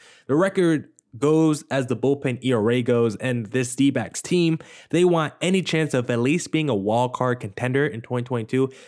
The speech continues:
I think this bullpen is desperately gonna need to be better. In twenty nineteen, only three of the nine full-time relievers with at least thirty innings pitched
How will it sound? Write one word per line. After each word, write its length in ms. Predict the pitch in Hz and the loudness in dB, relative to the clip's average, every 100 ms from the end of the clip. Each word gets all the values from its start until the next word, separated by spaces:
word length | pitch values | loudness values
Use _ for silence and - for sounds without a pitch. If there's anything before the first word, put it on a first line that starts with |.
| - | -8
I 140 | 151 | -4
think 240 | 165 180 151 | 0 0 2
this 220 | 151 113 | 0 0
bullpen 500 | 107 127 131 135 131 | -2 -2 0 -2 -2
is 300 | 117 110 107 _ _ | -4 -4 -6 _ _
desperately 540 | 143 185 - 180 156 | -4 -2 0 0 2
gonna 160 | 143 143 | 0 0
need 220 | 131 123 | 0 -2
to 60 | 117 | -2
be 120 | 117 | -2
better. 400 | 107 113 117 107 _ _ _ _ _ _ | -2 0 -2 -4 _ _ _ _ _ _
In 100 | 147 | -4
twenty 260 | - 147 156 | 0 0 2
nineteen, 560 | 151 147 - 147 143 143 - - | 2 0 -2 0 -2 -4 -16 -6
only 240 | 214 269 254 | -2 0 0
three 480 | - 143 165 202 | 0 2 2 2
of 160 | 208 160 | 0 0
the 80 | 156 | 0
nine 320 | 143 151 151 | 0 0 -2
full-time 640 | 131 165 175 170 156 151 | -2 0 0 0 -2 0
relievers 520 | 143 127 127 127 123 | 0 2 2 0 -2
with 160 | 123 135 | -2 -2
at 80 | 143 | 0
least 320 | 165 - - | 0 -2 -2
thirty 340 | 143 160 170 | 2 2 2
innings 360 | 156 143 143 120 | 0 0 -2 -4
pitched 380 | - 135 135 | -4 -4 -4